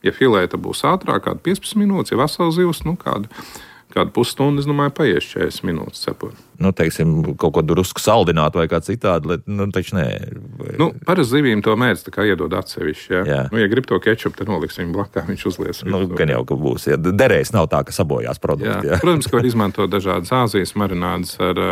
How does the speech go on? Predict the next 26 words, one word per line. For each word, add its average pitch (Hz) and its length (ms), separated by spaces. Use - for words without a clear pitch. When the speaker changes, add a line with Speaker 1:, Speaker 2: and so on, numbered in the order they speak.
Speaker 1:
um, 90 120
sojas 104 460
mērci, 98 480
ar, 92 160
um, 87 260
saldo 87 400
čili 127 360
mērci, 98 360
kas - 220
arī 85 240
garšīgi, 92 440
pieņemsim, 85 480
garnelēm, 92 560
jā, 104 100
bet, 95 220
nu, 185 140
ja 92 120
var 90 220
cept - 260
vienkāršāk, 110 560
kāpēc - 320
ne? - 200
Speaker 2:
Mhm. 95 280
Gaidis 156 280
jautā 135 240
par 110 300